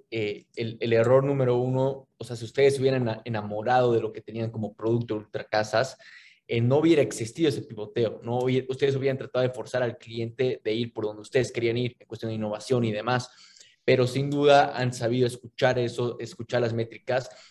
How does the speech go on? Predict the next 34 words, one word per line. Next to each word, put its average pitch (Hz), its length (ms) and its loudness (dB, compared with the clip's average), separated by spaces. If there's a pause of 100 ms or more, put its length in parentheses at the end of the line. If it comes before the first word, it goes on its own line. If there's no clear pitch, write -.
(120)
y 120 60 -4
a 117 60 2
veces 139 320 4
el - 40 -12
cliente 131 300 -2
no, 127 220 -2
no 135 120 -4
sabe 135 220 2
lo 120 100 -2
que - 120 -14
quiere, 135 240 2
pero 110 200 -6
en 107 60 -12
cuestión 120 300 -8
de, 113 260 -2
de 110 80 -2
la, - 160 -10
de 104 240 -8
la 110 100 0
misma 120 280 4
data, 117 280 2
ustedes 113 300 2
mismos 117 260 2
han - 140 -6
podido 113 260 -2
crear 107 220 -2
este 110 220 -6
nuevo 107 200 -4
producto 110 400 -6
que 107 100 -8
es - 60 -10
Ultra 101 440 -2
Créditos. - 520 -4 (800)
Eh, 120 380 6